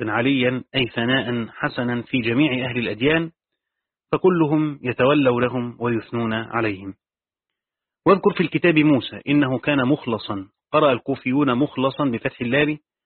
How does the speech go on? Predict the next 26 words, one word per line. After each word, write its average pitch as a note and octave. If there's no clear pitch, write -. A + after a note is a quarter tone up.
أي C3
مختارا B2
اختاره C3
الله A#2
لعبادته A#2+
ونبوته. A#2
وقرأ D3+
الباقون A#2+
بكسرها، D3+
أي C3
أخلص -
هو B2+
نفسه C#3+
لله B2
وحده. G#2
وكان F#3
رسولا E3
نبيا، C3
والرسول B2
من C#3+
الأنبياء، A#2
والرسول B2
من C#3
الأنبياء C#3
الذي D3
يكلف C#3+